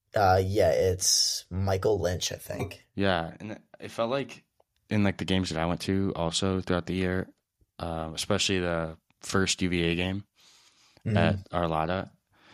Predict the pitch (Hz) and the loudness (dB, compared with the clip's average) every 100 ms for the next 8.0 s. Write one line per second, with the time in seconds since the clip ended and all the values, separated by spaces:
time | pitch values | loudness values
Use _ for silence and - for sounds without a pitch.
0 | - - 98 117 127 113 110 - - 82 | -18 -8 -2 2 4 4 4 -2 -8 -10
1 | 98 95 - 92 85 82 _ _ - 87 | -8 -8 -8 -8 -8 -12 _ _ -6 -4
2 | 87 80 85 95 - - - - _ _ | -2 -2 -2 -2 -4 -4 -10 -14 _ _
3 | _ _ - 85 78 - _ _ - - | _ _ -8 -6 -6 -8 _ _ -8 -2
4 | 87 - 95 92 - - - - 92 - | 0 2 0 0 -6 -10 -6 -2 -2 -2
5 | 90 85 82 87 82 80 80 87 - - | -2 -4 -4 -4 -4 -4 -4 -4 -8 -18
6 | - - - 95 92 98 90 85 82 - | -20 -10 0 2 2 4 4 4 0 -10
7 | _ _ - 90 85 - 92 85 78 78 | _ _ -8 -4 -2 0 0 -2 -4 -8